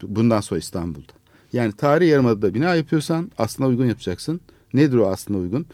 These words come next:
Orada mesela bin dokuz yüz otuzlarda yapılmış Art Deco yapılar, bilmem. Bunların hepsini yıkacaksın. Süleymaniye'de yapıyorlar zaten.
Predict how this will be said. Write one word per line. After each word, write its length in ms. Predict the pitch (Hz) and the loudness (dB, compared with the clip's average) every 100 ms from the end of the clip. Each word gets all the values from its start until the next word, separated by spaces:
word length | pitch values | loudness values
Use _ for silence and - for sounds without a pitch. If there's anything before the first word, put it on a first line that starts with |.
| - _ | -20 _
Orada 240 | 123 127 | 0 2
mesela 280 | 123 123 110 | 0 0 0
bin 100 | 120 | 2
dokuz 160 | 120 123 | 0 -2
yüz 60 | |
otuzlarda 460 | 107 - 101 101 101 | -8 -6 -4 -2 -2
yapılmış 360 | 101 110 98 - | -4 -4 -8 -4
Art 180 | 107 104 | -4 -2
Deco 220 | 101 107 | -4 -4
yapılar, 420 | 95 - 92 95 | -6 -6 -6 -4
bilmem. 220 | 120 104 | -4 -2
Bunların 200 | 143 156 | 0 0
hepsini 260 | 185 - 151 | 0 -2 -2
yıkacaksın. 460 | 139 120 104 - - _ _ - | 0 0 0 -4 -12 _ _ -10
Süleymaniye'de 640 | 117 113 107 104 104 101 | 0 2 2 2 0 2
yapıyorlar 400 | 143 127 107 87 | 0 2 -2 -2
zaten. 380 | 85 87 85 | -4 -6 -8